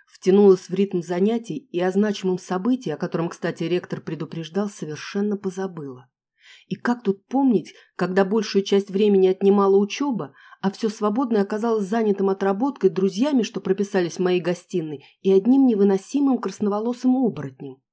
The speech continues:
К слову, присутствие Дейры или Эльтера меня абсолютно не напрягало. Похоже, у них вошло в привычку приходить после уроков ко мне и, покушаясь на стремительно исчезающие запасы эльфийского чая,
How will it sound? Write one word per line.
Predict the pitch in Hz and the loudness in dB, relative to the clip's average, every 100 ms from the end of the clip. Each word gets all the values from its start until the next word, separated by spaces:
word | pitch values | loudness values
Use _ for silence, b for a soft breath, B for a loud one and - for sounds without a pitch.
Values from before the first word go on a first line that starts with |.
| _ _ _ _ _ _ | _ _ _ _ _ _
К | - | -20
слову, | - 175 175 202 233 | -8 -2 0 0 -2
присутствие | 196 185 220 226 - 185 | -4 -4 -4 -6 0 0
Дейры | 165 190 208 190 | 4 4 6 2
или | - 170 160 - | 0 -4 -6 -6
Эльтера | 165 196 - 240 | -4 -4 -4 -2
меня | 247 202 175 | 0 0 -2
абсолютно | - 156 - 151 151 160 185 | -6 -12 -10 -10 -10 -6 -2
не | 185 | 0
напрягало. | 185 185 196 196 226 170 - _ _ _ _ _ _ | -2 -2 -4 -4 -8 -10 -14 _ _ _ _ _ _
Похоже, | 190 - 311 254 | -8 -4 -4 2
у | 214 | 2
них | 240 - | 2 0
вошло | 208 - 247 | -4 -2 -4
в | 240 | -2
привычку | 233 220 277 - 196 | -2 -2 -2 -2 -2
приходить | 196 202 208 247 | 0 0 0 0
после | - 214 202 | -2 -6 -2
уроков | 208 208 196 - | 0 0 -2 -6
ко | 185 | -4
мне | 190 220 277 262 - | 0 0 -2 -6 -6
и, | 190 | -6
покушаясь | 196 208 - 240 214 | -4 -6 -2 -2 0
на | 196 | -2
стремительно | 196 214 226 214 185 | -2 -2 -2 0 0
исчезающие | 185 - 196 202 170 - 160 | 0 -2 -2 0 -2 -6 -4
запасы | 185 190 196 - - 156 | -4 -2 -4 -4 -12 -10
эльфийского | 185 185 - 185 - 170 | -8 -8 -6 -8 -6 -10
чая, | 175 - 269 254 | -6 -4 -4 -6